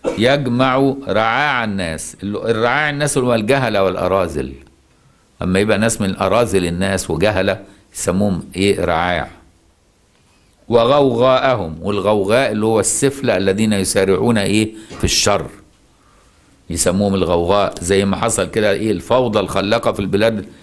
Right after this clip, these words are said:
ال-، المسلمين في البلاد العربية، وبقوا من الناس تخرج مظاهرات غوغائية، ناس تسارع في الشر، يحرق هنا ويكسر هنا ويدبر هنا ويعمل. واخد-، آه، هم دول اسمهم الغوغاء.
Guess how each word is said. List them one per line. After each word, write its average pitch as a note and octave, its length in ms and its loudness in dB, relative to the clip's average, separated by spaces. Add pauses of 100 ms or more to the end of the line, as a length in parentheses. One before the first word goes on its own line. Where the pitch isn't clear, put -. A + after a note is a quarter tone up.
(180)
ال-، F#2 340 0
المسلمين F#2+ 680 -2
في - 120 -2
البلاد G2 340 0
العربية، G2+ 640 2 (340)
وبقوا G#2+ 320 2
من G#2+ 80 0
الناس G#2+ 280 0
تخرج A2 460 0 (140)
مظاهرات G2 600 2
غوغائية، G2+ 880 0 (640)
ناس A#2+ 220 2
تسارع B2 420 2
في F#2 80 -6
الشر، E2 320 -2 (340)
يحرق G#2+ 380 0
هنا G#2+ 200 -2
ويكسر F#2+ 500 2
هنا G2 200 2
ويدبر F#2 560 0
هنا G2+ 100 -6
ويعمل. A2 280 -4 (680)
واخد-، F#2 280 -6 (180)
آه، G2 220 2
هم G#2 180 0
دول G#2 200 4
اسمهم G2+ 280 -2
الغوغاء. F#2 800 0